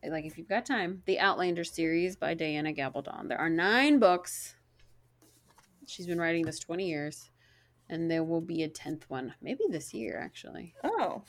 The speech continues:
Speaker 1: Um, so
Speaker 2: Bad on Paper have talked about this a lot.
Speaker 1: Oh, have they?
Speaker 2: I feel like it.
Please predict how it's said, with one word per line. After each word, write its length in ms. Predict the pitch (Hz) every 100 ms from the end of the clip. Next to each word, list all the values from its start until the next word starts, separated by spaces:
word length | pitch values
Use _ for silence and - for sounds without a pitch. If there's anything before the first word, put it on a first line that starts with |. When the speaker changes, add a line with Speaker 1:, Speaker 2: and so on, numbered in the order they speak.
| - - - - - - - _
Speaker 1:
Um, 560 | 185 175 151 - 170 170 _ _ _ - _ _ - - - _ _ - - - - - - - - -
so 360 | - 185 175
Speaker 2:
Bad 160 | 165 480
on 100 | 440
Paper 280 | 381 381 226
have 100 | 170
talked 240 | 226 233
about 260 | 208 127 -
this 160 | -
a 60 | -
lot. 280 | 151 101 - - - - - - - _ _ _ _ _ _ _
Speaker 1:
Oh, 180 | 208 190
have 220 | 175 214
they? 60 | 392 508 - - _ -
Speaker 2:
I 60 |
feel 180 | 320 415
like 240 | 220 190
it. 180 | 202 220